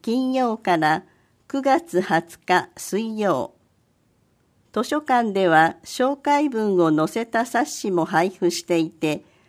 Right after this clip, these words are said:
ホームページからもご覧いただけます。キューアールコードがあります。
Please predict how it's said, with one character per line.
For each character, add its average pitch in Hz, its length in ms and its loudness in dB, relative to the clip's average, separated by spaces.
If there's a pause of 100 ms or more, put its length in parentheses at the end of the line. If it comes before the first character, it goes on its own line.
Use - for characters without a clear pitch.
(140)
ホ 262 260 -2
ー - 40 0
ム 285 160 -2
ペ 277 260 0
ー 254 60 -4
ジ 220 120 -6
か 190 180 2
ら 180 140 4
も 156 300 -2
ご 147 140 0
覧 202 300 -2
い 196 80 -8
た 180 140 0
だ 160 140 0
け 147 180 -4
ま 139 200 -4
す。 - 220 -18 (880)
キ 240 120 -4
ュ 277 160 -2
ー 262 160 4
ア - 20 4
ー 254 40 2
ル 254 160 -4
コ 254 220 0
ー 233 40 -2
ド 196 160 2
が 160 240 2
あ 147 100 -2
り 147 140 -2
ま 131 220 -4
す。 - 280 -20